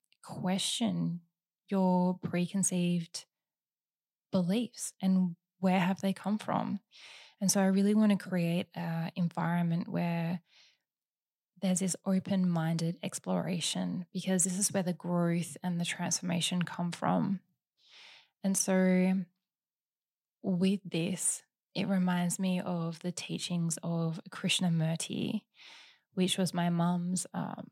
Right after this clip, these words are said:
favorite author. And since she has passed, I have read a few of his works. And the greatest takeaway from his teachings for me was that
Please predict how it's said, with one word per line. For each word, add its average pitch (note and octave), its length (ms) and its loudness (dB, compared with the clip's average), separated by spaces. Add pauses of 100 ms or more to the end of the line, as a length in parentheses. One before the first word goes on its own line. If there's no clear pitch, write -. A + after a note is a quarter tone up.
(380)
favorite F3+ 440 2
author. F3+ 640 0 (840)
And F#3 800 6 (1160)
since G3 340 2
she G3 180 0
has E3+ 240 2
passed, E3 680 -2
I E3+ 60 -4
have F3 360 0
read E3+ 440 0 (100)
a F3+ 80 -2
few E3+ 400 -4
of F3 140 0
his E3 520 -4 (320)
works. - 640 -2 (880)
And F#3+ 500 4 (760)
the F#3+ 120 4
greatest F#3+ 400 2
takeaway E3+ 460 -2
from F3 180 -2
his D#3+ 220 0
teachings - 520 -2
for - 80 -4
me E3 460 2
was D#3+ 580 0
that D#3+ 440 -4